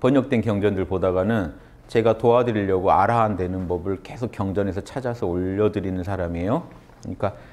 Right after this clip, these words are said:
아라한 되는데, 자, 보세요. 아라한 되는데,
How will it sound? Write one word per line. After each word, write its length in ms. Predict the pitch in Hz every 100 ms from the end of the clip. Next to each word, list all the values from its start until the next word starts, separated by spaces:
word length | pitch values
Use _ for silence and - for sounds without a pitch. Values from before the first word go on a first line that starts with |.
| -
아라한 460 | - 101 123 135 123
되는데, 680 | 110 101 101 127 90 65 - - - - - - - - -
자, 80 | 92
보세요. 500 | - 80 95 113 123 - - - - -
아라한 460 | - 107 120 120 110
되는데, 640 | 101 95 92 107 131 147